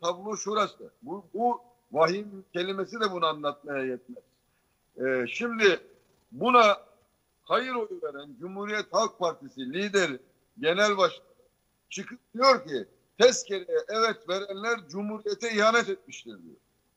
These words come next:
Siyasi görüşünü de böyle bir sloganı kitleyle milletimizde paylaşıyor. Peki buna sen inanıyorsun.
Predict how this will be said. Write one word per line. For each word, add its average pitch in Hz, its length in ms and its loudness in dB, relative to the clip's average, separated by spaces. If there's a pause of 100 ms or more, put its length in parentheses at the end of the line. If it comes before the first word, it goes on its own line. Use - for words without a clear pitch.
(200)
Siyasi 175 360 4
görüşünü 190 480 -4
de 233 120 4
böyle 190 260 2 (440)
bir 190 120 -12
sloganı 190 520 -8
kitleyle 185 500 -10 (160)
milletimizde 185 800 -2
paylaşıyor. 202 640 2 (540)
Peki 208 280 -10
buna 208 200 -6
sen 240 180 -4
inanıyorsun. 233 640 -2